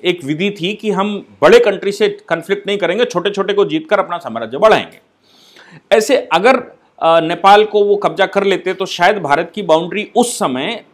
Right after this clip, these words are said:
चीन के साथ लग जाती और अंग्रेजों को चीन से ज्यादा खतरा था, इसलिए उन्होंने ट्रांजिशन एरिया में नेपाल को अक्षुण्ण रखा, जबकि नेपाल का राजा तब से लेकर और लगातार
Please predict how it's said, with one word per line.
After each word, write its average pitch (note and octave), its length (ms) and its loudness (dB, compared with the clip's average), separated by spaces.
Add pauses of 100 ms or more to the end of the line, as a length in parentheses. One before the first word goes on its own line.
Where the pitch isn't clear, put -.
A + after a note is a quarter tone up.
(120)
चीन G#3+ 180 0
के G3+ 100 -2
साथ F#3 200 0
लग E3 160 -4
जाती D3+ 240 0
और G#3 120 6
अंग्रेजों E3+ 340 -4
को G3 140 -2
चीन G3 260 -4
से G3+ 160 -2
ज्यादा C#3 320 0
खतरा D3+ 320 -4
था, F3+ 160 0
इसलिए G3 320 -6
उन्होंने F#3 280 -6
ट्रांजिशन D#3+ 500 -6
एरिया C#3+ 260 -8
में F3 120 -10
नेपाल A#2 300 -6
को G#3 300 -4 (460)
अक्षुण्ण A3+ 300 -2
रखा, E3 340 -2 (240)
जबकि G3+ 240 2
नेपाल F#3+ 420 4
का G#3+ 120 2
राजा D3+ 360 4 (380)
तब A3+ 180 6
से A3+ 180 0
लेकर D#3 340 -2
और F3 300 -2
लगातार C#3 680 4